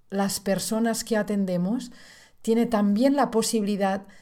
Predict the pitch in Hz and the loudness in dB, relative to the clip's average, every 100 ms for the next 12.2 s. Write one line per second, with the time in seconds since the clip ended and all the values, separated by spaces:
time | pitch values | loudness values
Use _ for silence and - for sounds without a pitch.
0 | - 214 208 220 220 233 240 202 214 214 | -6 -2 -2 0 2 4 4 4 2 2
1 | 196 202 180 196 190 180 214 - 226 233 | -2 -2 -2 -2 -2 -4 -4 0 4 6
2 | 233 247 247 - 220 196 202 196 202 196 | 6 6 4 0 0 2 0 -2 -4 -4
3 | 202 185 185 185 185 185 180 180 180 180 | -4 -4 -4 -6 -6 -8 -8 -4 -4 -4
4 | 180 175 185 180 180 190 202 247 240 - | -4 -4 -4 -4 -4 -2 0 0 -2 -2
5 | 240 240 247 247 - 220 214 208 180 208 | 2 4 2 -4 0 0 2 -2 2 2
6 | 190 180 180 - - - - - - - | 2 0 -6 -10 -16 -20 -20 -20 -20 -20
7 | - - _ - - - 240 240 220 214 | -20 -20 _ -20 -14 6 6 8 4 4
8 | 220 220 240 233 240 233 226 208 - 214 | 2 4 6 6 2 0 -4 -4 -2 -2
9 | 196 180 180 180 226 226 226 233 240 247 | 0 -2 -4 -4 0 2 4 4 4 4
10 | 240 233 226 202 226 214 196 220 - - | 0 0 0 -2 -2 -4 -2 -4 -4 4
11 | 247 240 240 214 208 - 214 202 180 190 | 6 8 6 0 0 -4 -4 -4 -4 -8
12 | 180 | -10